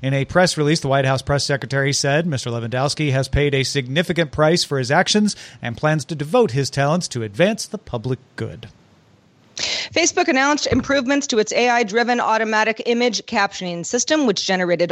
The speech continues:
Speaker 2: alt text for images to let the image be understood for users who can't see the image.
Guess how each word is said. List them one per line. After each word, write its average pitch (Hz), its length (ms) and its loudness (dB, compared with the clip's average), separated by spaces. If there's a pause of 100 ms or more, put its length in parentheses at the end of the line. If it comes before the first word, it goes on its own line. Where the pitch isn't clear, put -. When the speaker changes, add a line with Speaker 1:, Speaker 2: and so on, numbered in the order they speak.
Speaker 2:
alt 185 220 0 (120)
text - 360 0
for - 140 0
images 175 500 2 (220)
to - 100 -6
let 220 160 0
the - 180 -4
image 208 440 2
be 220 160 2
understood 185 440 -2
for 196 120 0
users 185 480 2
who 170 220 -2
can't 254 440 -2
see 370 180 0
the 240 140 2
image. - 420 -2